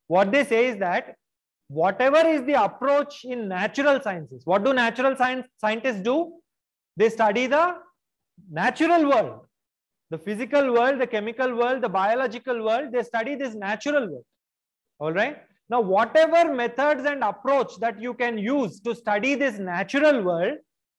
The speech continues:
can also be used to study the social world. Okay, that is what positivists say. Non-positivists say that, no, you cannot do that. Natural world is different, social world is different.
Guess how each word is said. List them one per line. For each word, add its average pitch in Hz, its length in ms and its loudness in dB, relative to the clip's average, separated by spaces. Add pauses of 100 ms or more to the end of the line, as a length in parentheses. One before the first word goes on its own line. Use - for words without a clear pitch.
(260)
can 277 180 2
also 226 580 0
be 339 100 4
used 285 400 0
to 294 120 -6
study 254 300 -4
the 277 120 0
social 214 480 -4 (200)
world. 151 240 -4 (960)
Okay, 160 320 -8
that 220 160 2
is 269 100 -2
what 269 260 2
positivists 226 600 0
say. 147 140 -16 (380)
Non-positivists 294 920 0
say 247 160 2
that, 277 160 0
no, 269 200 2
you 269 180 0
cannot 247 340 -4
do 196 140 -6
that. 127 140 -14 (840)
Natural 277 480 2
world 294 220 6
is 269 120 0
different, 302 420 -2
social 262 420 0
world 240 240 0
is 185 120 -4
different. 147 360 -18